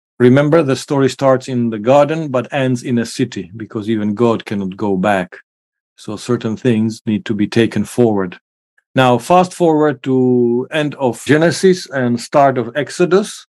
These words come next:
If you look under number five, in a fallen world, work can exploit, discriminate. It can destroy the environment. You cannot steal a thing, but you can steal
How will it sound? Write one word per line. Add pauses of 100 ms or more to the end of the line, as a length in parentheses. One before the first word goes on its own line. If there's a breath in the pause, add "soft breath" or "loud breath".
(160)
If
you
look
under
number
five, (160)
in
a
fallen
world,
work (280)
can
exploit, (280)
discriminate. (300)
It
can
destroy
the
environment. (280)
You
cannot
steal
a
thing,
but
you
can
steal